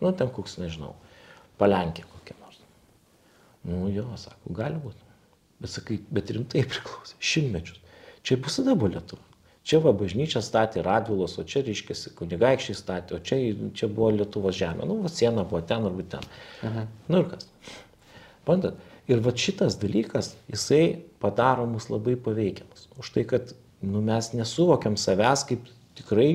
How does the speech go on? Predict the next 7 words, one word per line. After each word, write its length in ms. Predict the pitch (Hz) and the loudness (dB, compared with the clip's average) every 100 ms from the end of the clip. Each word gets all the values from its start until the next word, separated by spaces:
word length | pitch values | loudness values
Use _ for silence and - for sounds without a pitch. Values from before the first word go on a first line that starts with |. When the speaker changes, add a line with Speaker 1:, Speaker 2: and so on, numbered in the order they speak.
| 165 | 0
Speaker 1:
šimtmečius 640 | - 110 117 135 123 113 | -4 -2 -2 -2 -4 -4
gyvenančios 680 | 107 98 101 110 107 - - | 2 4 4 2 -2 -4 -6
tautos. 460 | 107 107 - - - _ | -4 -4 -6 -10 -18 _
Ma-, 260 | - 104 101 | -4 0 0
sąmonėj 540 | - 143 165 143 117 110 | 2 4 6 8 8 8
nėra 280 | 107 - - | 6 4 -6
šito. 340 | - - - | -12 -16 -20